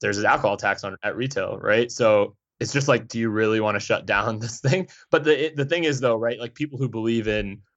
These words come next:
you know, unless it's explicitly clear, you're not gonna do it. If you believe that, then none of these companies would have ever been started, right? Because it wasn't explicitly clear that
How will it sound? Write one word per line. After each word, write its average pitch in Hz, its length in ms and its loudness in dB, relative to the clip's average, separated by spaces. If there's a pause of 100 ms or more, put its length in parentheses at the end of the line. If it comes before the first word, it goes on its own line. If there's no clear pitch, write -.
(140)
you 113 120 -2
know, 110 140 4
unless 131 420 4
it's - 260 -10 (120)
explicitly 117 960 -4
clear, 101 800 0
you're 107 140 -2
not 95 220 0
gonna 101 140 -4
do 104 280 0
it. 92 200 -2 (440)
If 107 120 -4
you 127 100 6
believe 117 320 6
that, 139 320 2
then 113 220 -2
none 120 140 0
of 107 80 -4
these 104 140 -10
companies 101 360 -12
would 104 80 -4
have 98 80 -4
ever 98 180 -2
been 92 140 -10
started, - 460 -4 (100)
right? 101 200 2
Because 101 200 -6
it 104 100 -2
wasn't 113 300 4
explicitly 98 520 -4
clear 98 360 2
that 92 280 0